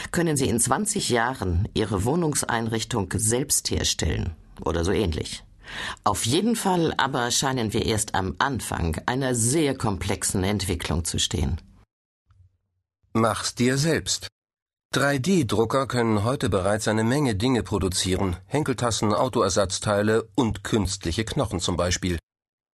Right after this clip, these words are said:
Speaker 2: Wir sind auf dem Weg zur Heimfabrik. Ein Text von Astrid Funk. Das Haus der Zukunft könnte etwas leer wirken, aber das täuscht. Auf Anhieb sichtbar sind nur ein Computer und ein drei D Drucker.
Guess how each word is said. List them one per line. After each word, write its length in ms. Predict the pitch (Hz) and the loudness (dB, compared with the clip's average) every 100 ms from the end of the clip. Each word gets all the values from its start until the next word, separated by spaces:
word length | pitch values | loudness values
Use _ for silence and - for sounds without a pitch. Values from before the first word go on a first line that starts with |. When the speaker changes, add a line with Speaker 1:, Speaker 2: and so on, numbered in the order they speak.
| _ _ | _ _
Speaker 2:
Wir 140 | - 143 | 0 2
sind 240 | 202 220 | 2 0
auf 140 | 120 - | -2 0
dem 240 | 104 90 | 0 2
Weg 300 | 104 92 - | 0 0 -4
zur 360 | - 123 120 - | -2 -2 -2 0
Heimfabrik. 760 | 107 92 - 80 73 87 - - _ _ _ _ _ _ | 0 0 -4 -4 -4 -6 -6 -14 _ _ _ _ _ _
Ein 100 | 131 | -2
Text 320 | 127 175 - | 0 -2 -2
von 220 | - 123 117 | 0 0 0
Astrid 400 | - 95 - 98 | -2 -4 -4 -6
Funk. 380 | - - - - - _ _ _ _ _ _ _ _ _ _ _ _ _ _ _ - | -4 -8 -8 -12 -14 _ _ _ _ _ _ _ _ _ _ _ _ _ _ _ -4
Das 160 | 165 | 0
Haus 160 | 208 214 | 2 2
der 120 | 190 | 2
Zukunft 680 | 185 180 - 190 190 185 - | 2 0 2 2 2 0 -2
könnte 500 | 160 139 113 139 - - | 2 2 2 -2 -2 -4
etwas 420 | 117 - 123 - | -4 -2 0 0
leer 300 | 104 98 90 | 2 2 2
wirken, 340 | 98 95 110 | 2 2 0
aber 240 | 113 120 131 | 2 2 2
das 260 | 127 - | 0 -2
täuscht. 520 | - 110 104 - - - _ _ - - - 156 | -4 -4 -2 -2 -4 -14 _ _ -12 -8 -4 0
Auf 220 | - - | 0 2
Anhieb 340 | 180 175 147 | 0 0 0
sichtbar 500 | - 131 - 151 147 | 0 0 0 -2 0
sind 300 | 113 123 113 | 0 0 0
nur 140 | 160 139 | 0 2
ein 100 | 113 | 0
Computer 800 | 110 95 - 110 - 120 127 - | -2 -2 0 2 2 0 0 0
und 340 | 107 98 - | -2 -2 -2
ein 220 | 98 95 | 0 0
drei 240 | 95 107 110 | 0 -2 -2
D 260 | 92 104 | 0 0
Drucker. 460 | 95 - 92 104 | 0 -2 0 0